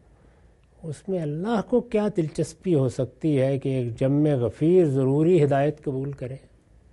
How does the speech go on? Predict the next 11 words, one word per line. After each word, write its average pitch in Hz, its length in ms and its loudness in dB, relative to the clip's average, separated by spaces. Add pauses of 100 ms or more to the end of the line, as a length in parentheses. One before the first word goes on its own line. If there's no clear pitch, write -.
(1080)
ہدایت 127 480 -2 (220)
میری 147 540 0
اور 120 160 0
آپ 113 340 -6
کی 156 100 -4
ضرورت 135 520 -4
ہے، 139 80 -10 (140)
انسانوں 117 520 -6
کی 160 200 -4
ضرورت 147 480 -4
ہے۔ 156 40 -18